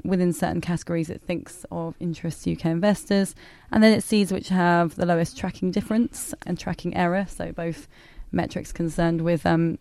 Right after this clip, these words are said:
how closely it hugs the benchmark, and then looks at fund size, which it takes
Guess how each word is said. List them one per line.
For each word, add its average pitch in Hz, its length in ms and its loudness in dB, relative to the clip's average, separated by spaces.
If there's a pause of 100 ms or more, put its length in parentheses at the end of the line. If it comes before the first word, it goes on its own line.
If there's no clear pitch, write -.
how 175 160 -2
closely - 440 -6
it - 40 -6
hugs - 280 -8
the 175 80 -8
benchmark, 170 580 -2 (140)
and 185 140 0
then 185 140 6
looks - 200 -2
at - 100 -6
fund 170 280 0
size, 170 540 -2
which - 200 -8
it - 140 -10
takes - 380 -4